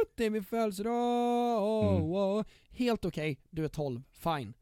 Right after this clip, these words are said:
Speaker 1: Det är liksom det du längtar efter, du har ingen egen ekonomi, bla, bla, bla. Jättebra. Sen var det så här ett uppehåll fram till jag fyllde typ arton, när jag inte brydde
Speaker 2: Mm.
Speaker 1: mig.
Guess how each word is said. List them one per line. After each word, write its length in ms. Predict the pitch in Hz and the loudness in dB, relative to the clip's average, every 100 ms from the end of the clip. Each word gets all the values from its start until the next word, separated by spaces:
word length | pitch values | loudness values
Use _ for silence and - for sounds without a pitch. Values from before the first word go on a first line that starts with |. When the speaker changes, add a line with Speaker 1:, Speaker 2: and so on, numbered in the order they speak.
| _ _ _ _ _ _ 160 | _ _ _ _ _ _ -4
Speaker 1:
Det 160 | 180 | -2
är 40 | 165 | -2
liksom 240 | 160 175 | -4 -4
det 120 | 160 | -4
du 100 | 143 | -4
längtar 380 | 147 156 123 156 | -6 -6 -6 -6
efter, 220 | 151 - | -6 -6
du 60 | 147 | -6
har 60 | |
ingen 160 | 143 143 | -6 -6
egen 200 | 139 131 | -6 -6
ekonomi, 680 | 131 135 135 151 147 147 139 - _ | -8 -8 -6 -4 -2 -4 -6 -10 _
bla, 320 | 135 160 135 | -6 -4 -2
bla, 180 | 135 127 | -6 -6
bla. 260 | 143 151 151 _ _ | -4 -6 -8 _ _
Jättebra. 420 | 143 - 110 127 - - _ _ _ | -12 -12 -10 -10 -12 -20 _ _ _
Sen 240 | - 208 240 | -6 -2 0
var 140 | 170 | 0
det 60 | 185 | 2
så 100 | 254 | 0
här 60 | |
ett 60 | 208 | 0
uppehåll 440 | 196 - 151 208 | -6 -6 -2 -2
fram 220 | 220 196 147 | -2 -4 -4
till 80 | |
jag 80 | 151 | -4
fyllde 200 | 185 147 | -4 -4
typ 180 | 139 - | -6 -8
arton, 640 | 170 165 113 - 156 156 120 _ _ _ _ | -6 -4 -6 -8 -6 -6 -10 _ _ _ _
när 160 | - 165 | -10 -6
jag 100 | 160 | -6
inte 120 | 143 | -4
brydde 180 | 131 98 | 0 2
Speaker 2:
Mm. 120 | 92 | 2
Speaker 1:
mig. 200 | 127 147 | -2 -8